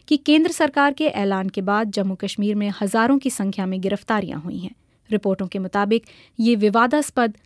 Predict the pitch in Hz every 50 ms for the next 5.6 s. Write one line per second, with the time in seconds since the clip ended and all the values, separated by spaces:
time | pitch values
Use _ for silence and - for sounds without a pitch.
0 | _ _ _ _ - 262 247 247 269 294 277 - - 233 208 202 - - 208 -
1 | - - 185 208 - - - 262 262 240 254 262 254 240 311 - - - 214 -
2 | - 226 202 226 202 202 226 - _ - - - _ - 226 247 254 254 - -
3 | 294 285 285 269 262 262 262 _ 277 269 269 - 277 254 220 185 220 247 277 277
4 | - 226 190 180 170 - - 185 - _ - 190 196 233 240 254 247 247 - -
5 | 208 196 185 175 - - - 254 269 285 -